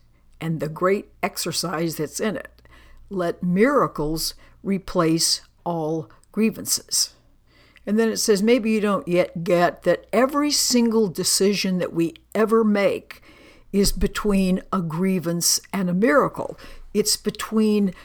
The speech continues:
seeing things through the eyes of the ego or seeing things through the eyes of love."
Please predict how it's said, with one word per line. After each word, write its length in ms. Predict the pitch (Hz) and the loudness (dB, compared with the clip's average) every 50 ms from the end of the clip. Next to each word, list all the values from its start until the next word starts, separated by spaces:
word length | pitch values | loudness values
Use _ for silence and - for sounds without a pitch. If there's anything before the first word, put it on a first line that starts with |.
| - - | -8 -2
seeing 640 | - - - - - 247 247 240 240 226 226 220 | 2 4 4 4 4 2 0 0 0 0 0 0
things 560 | - - - 196 190 190 190 185 196 190 175 - | 0 -2 -2 0 0 2 2 0 0 0 0 -2
through 260 | - - 196 190 175 | -2 0 0 0 2
the 180 | 165 170 - - | 0 -2 -2 -4
eyes 420 | - 180 185 175 175 175 175 160 196 | -6 -6 -4 -4 -2 -4 -4 -4 -6
of 80 | 170 | -6
the 160 | 180 - - - | -6 -8 -8 -4
ego 680 | 220 262 285 254 185 180 160 147 160 170 165 175 190 - - - - - - | -2 -2 -2 -2 -2 -2 -4 -2 -2 -2 -2 -4 -6 -10 -16 -20 -20 -8 -4
or 100 | 220 233 | -2 -2
seeing 360 | 226 - - 220 220 208 202 | -2 -2 0 0 0 0 0
things 420 | - 196 185 185 190 208 208 - - - - - | 0 -2 -2 -2 -2 -2 -4 -4 -6 -10 -14 -6
through 180 | - 175 170 | -2 -2 -2
the 180 | 165 202 190 160 | 0 0 -2 -2
eyes 280 | 139 143 165 165 165 208 | -2 -2 -4 -4 -4 -6
of 140 | 196 - | -6 -6
love." 480 | - 330 339 254 - - - - - - | -2 -2 0 0 0 -2 -4 -8 -14 -18